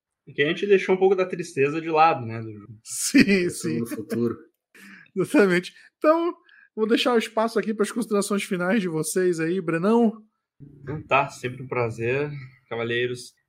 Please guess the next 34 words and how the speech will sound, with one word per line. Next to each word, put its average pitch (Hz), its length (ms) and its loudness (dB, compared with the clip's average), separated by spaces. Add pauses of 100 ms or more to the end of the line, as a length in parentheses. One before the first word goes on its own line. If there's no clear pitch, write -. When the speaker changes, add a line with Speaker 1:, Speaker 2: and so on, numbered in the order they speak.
(120)
Speaker 1:
E 180 300 -2
vamos 156 260 -2
aí 185 40 -2
pro - 140 -10
próximo 151 340 -2
jogo, 135 300 -2
vamos 120 540 -6 (180)
aproveitar 127 640 4
que 131 120 -2
é 117 180 2
um 113 380 -10
Monday 117 280 -6
Night, 135 320 -2
né, 135 100 0
que 120 380 -6
contra 127 260 -2
os 127 160 -4
Patriots 139 500 2
vão 127 160 2
aproveitar 135 440 2
pra 147 100 -2
assistir - 480 -8
e 143 300 2
rever 123 280 6
as 131 120 2
imagens 123 580 2
do 117 240 -8
Super 120 280 -4
Bowl 117 320 0
vinte, 127 340 -4
porque - 140 -20
certamente 123 540 -2
vão 120 160 -6
passar 123 600 -2